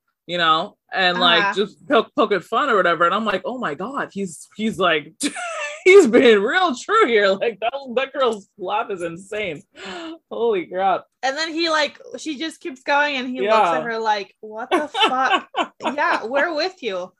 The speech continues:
Speaker 2: What the
Speaker 1: Seriously,
Speaker 2: fuck is that?
Speaker 1: we're very much with you, Corey. So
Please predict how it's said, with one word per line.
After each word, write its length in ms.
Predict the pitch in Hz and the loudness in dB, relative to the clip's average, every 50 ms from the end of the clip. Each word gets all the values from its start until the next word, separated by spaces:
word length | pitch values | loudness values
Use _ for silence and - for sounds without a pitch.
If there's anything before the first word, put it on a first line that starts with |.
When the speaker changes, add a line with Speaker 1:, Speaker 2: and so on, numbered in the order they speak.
| _ _ _ _ | _ _ _ _
Speaker 2:
What 260 | 240 269 302 320 - | -6 -6 -6 -6 -6
the 80 | - 349 | -10 -6
Speaker 1:
Seriously, 360 | - 240 233 - 240 - 175 170 | 0 2 2 2 2 0 -2 -4
Speaker 2:
fuck 80 | 143 - | -4 -4
is 100 | - - | -6 -6
that? 320 | 226 190 165 170 175 170 | -6 -4 -2 -2 -2 -2
Speaker 1:
we're 280 | 165 165 165 160 156 - - | -2 -2 -4 -4 -6 -8 -14
very 400 | 156 147 175 175 175 165 160 160 | -20 -20 -6 -4 -2 -2 -2 -2
much 220 | 151 139 139 - 135 | -4 -6 -10 -10 -12
with 140 | 131 - | -12 -12
you, 120 | 135 123 120 | -12 -14 -12
Corey. 320 | - 110 107 104 113 120 - _ _ _ _ _ _ _ _ - 185 | -10 -10 -8 -8 -10 -12 -14 _ _ _ _ _ _ _ _ -16 -14
So 760 | - - - - 285 277 226 175 160 170 180 214 208 - | -14 -14 -4 0 4 4 4 4 4 2 0 -2 -2 -8